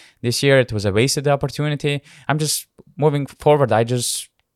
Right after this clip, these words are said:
don't know what Barca actually should do with the current roster, with the current situation. We,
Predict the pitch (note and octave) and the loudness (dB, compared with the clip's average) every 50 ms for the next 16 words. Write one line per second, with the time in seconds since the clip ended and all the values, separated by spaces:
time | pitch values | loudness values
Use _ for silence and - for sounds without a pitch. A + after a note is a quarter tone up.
0 | _ _ - C#3+ D#3 F3 - - D#3+ D3+ D3 D#3+ E3+ C#3+ D3+ D#3+ C#3+ B2+ A#2 C3 | _ _ 2 4 4 4 2 0 2 4 4 4 6 6 4 4 4 6 6 6
1 | C#3 C#3 - - B2+ A#2+ A2+ B2 C3 - - - B2+ A#2+ A#2 A2+ - - C3 A#2+ | 6 6 4 2 2 2 4 2 2 0 -2 -4 -2 -2 -2 -4 -4 -6 -6 -6
2 | G#2+ G#2+ B2 B2+ B2+ B2+ B2 C3 A#2+ A#2 A2 G#2 A2 G#2 - - B2+ A#2+ A2 G#2 | -2 0 0 0 2 0 -2 -2 -4 -6 -4 -4 -4 -4 2 4 4 6 4 2
3 | G#2 - - - - G#2+ A2 G#2+ A2+ A2+ - - G#2+ G#2 G2+ - _ - - - | -2 -6 -10 -10 -6 -2 0 2 2 0 0 -4 -4 -4 -4 -6 _ -20 -20 -20
4 | - _ - G#2+ G#2 G#2 - - A2+ G#2+ G2+ - - A2 - G#2 A2 B2 C3+ - | -20 _ -12 -8 -8 -4 0 0 2 2 0 -4 -6 -6 -2 2 2 2 2 2
5 | - B2+ A#2 B2+ C#3 C#3 C3+ | -2 -2 0 0 0 0 0